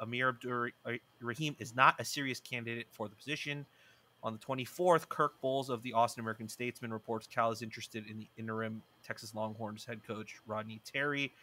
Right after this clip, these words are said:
March twenty-fourth, Randy Bennett reportedly looking to sign a new deal at S M U, not interested in the Cal gig, and that was,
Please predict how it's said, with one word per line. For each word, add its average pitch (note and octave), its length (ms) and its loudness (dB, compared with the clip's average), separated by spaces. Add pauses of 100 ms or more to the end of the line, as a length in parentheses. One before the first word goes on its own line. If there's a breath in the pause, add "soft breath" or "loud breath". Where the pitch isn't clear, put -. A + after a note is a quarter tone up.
(960 loud breath)
March B2 320 4
twenty-fourth, C#3 600 4
Randy C3+ 260 0
Bennett C#3 260 2
reportedly B2+ 520 -4
looking A#2+ 260 -4
to A2+ 60 -4
sign B2 260 0
a A2+ 60 -2
new D3+ 240 0
deal C#3+ 300 2
at C3 140 0
S B2 200 0
M B2 120 -6
U, A#2+ 160 -2
not A#2+ 300 4
interested A#2+ 400 -6
in A#2 60 -6
the A2+ 60 -8
Cal A#2+ 260 6
gig, A2+ 220 -4
and A#2 120 -8
that A2+ 100 -2
was, A2+ 140 -6